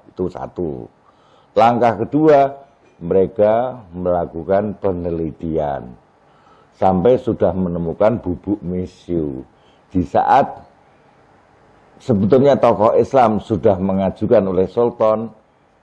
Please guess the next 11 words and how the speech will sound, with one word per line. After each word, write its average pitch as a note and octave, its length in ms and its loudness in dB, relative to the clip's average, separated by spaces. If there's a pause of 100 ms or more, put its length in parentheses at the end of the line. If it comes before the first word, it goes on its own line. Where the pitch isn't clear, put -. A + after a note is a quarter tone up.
(400)
rancangan G2 420 -2 (140)
untuk E2+ 160 -2
penelitian F2+ 560 0
lanjutan, F#2 640 0
ditolak. B2 1200 4 (2250)
Yang C3+ 220 4 (100)
kelompok C3 460 4 (340)
Ferdinand C3 560 2
dan A#2 140 2 (100)
Isabella C3 720 4 (1300)
diterima. D#3 1040 4